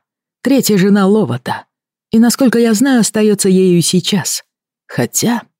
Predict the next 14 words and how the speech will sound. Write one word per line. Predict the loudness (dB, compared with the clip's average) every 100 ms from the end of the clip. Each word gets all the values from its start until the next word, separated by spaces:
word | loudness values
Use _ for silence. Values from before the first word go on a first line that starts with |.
| _ _ _ -2
добавил | 0 0 0 0 -2
он, | -4 -8 _ _ _ _ _ -2
«несколько | -2 0 0
лет | 0 0
назад | 0 0 -2 -4 -8 -14 -2
она | 0 2
покинула | -2 -2 0 2 2
его | 2 0 -2 _
и | 0
вернулась | 2 4 4 2 0
в |
дом | 0 0
своего | 0 0 0 0
отца». | -2 -4 -6 -6 -8